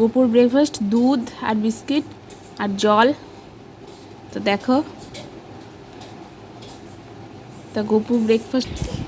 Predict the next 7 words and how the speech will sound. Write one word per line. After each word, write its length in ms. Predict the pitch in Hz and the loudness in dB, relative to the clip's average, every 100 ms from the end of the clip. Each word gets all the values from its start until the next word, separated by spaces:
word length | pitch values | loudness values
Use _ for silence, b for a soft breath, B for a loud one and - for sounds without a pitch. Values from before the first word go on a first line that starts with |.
| - - - - - - - - - - - - 190 | -8 -8 -10 -12 -14 -12 -10 -10 -10 -10 -10 -2 2
আর 80 | 202 208 | 2 2
এদিকে 300 | 214 226 247 247 262 B B - | 0 2 4 4 0 B B -4
আমার 140 | 240 233 | -2 0
ছেলের 240 | 269 262 254 | 4 6 6
ব্রেকফাস্ট 440 | 262 269 285 277 254 240 | 6 6 2 -2 0 0
দেখাই 240 | 240 285 277 | 2 2 2
তোমাদেরকে। 440 | 269 254 247 262 | 0 0 0 0